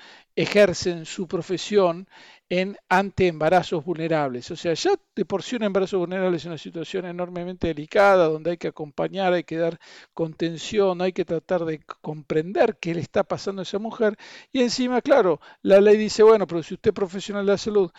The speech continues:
llega a hacer algo inadecuado, mire que podemos ca-, sancionarlo, mire que puede, este, estar bajo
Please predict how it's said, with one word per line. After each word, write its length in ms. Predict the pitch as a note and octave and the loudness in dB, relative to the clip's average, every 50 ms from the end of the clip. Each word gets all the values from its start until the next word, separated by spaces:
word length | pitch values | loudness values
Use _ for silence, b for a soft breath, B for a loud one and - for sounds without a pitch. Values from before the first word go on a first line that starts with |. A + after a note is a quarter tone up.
| B B B _ - - | B B B _ -2 2
llega 180 | G#3+ G#3+ A3 | 6 6 6
a 20 | G3+ | 6
hacer 220 | - - G#3+ A3 | 6 6 6 6
algo 140 | A3 G#3 A3 | 6 6 4
inadecuado, 500 | G#3+ A3 A3 A3 G#3 - A#3 A3+ A3+ A3 G3+ | 0 2 2 2 2 4 6 6 6 6 4
mire 260 | G3+ A3+ A#3+ A#3+ A3 | 2 0 0 0 0
que 120 | - F3+ | 0 -2
podemos 420 | E3+ - F3+ F#3 G3 G3 F#3 - - | -4 -4 -4 -4 -4 -6 -6 -8 -8
ca-, 200 | - F#3 F3+ E3 | -6 -6 -6 -6
sancionarlo, 720 | - F3 E3+ - - F#3 G#3+ A#3 A3+ G#3+ G3+ F#3+ F#3 F#3+ | -6 -8 -8 -6 -6 -2 0 2 4 4 4 4 2 2
mire 240 | G3 G#3+ G#3+ G#3 F#3+ | 0 0 0 0 0
que 120 | G#3 F#3+ | 0 -4
puede, 440 | - - G3 F#3+ F#3 F#3 - G#3+ B B B B B B - | -4 -2 0 0 0 0 -2 -4 B B B B B B -8
este, 420 | - D3+ - - F3+ E3 D#3+ E3 | -8 -2 0 0 0 0 0 -4
estar 380 | D#3 - - - F#3 F3 F#3 A3+ | -4 -2 0 0 2 2 0 -4
bajo 460 | A3 F#3+ D#3+ D3+ D3+ - - E3 D3 | -6 -8 -6 -6 -6 -4 -6 -6 -8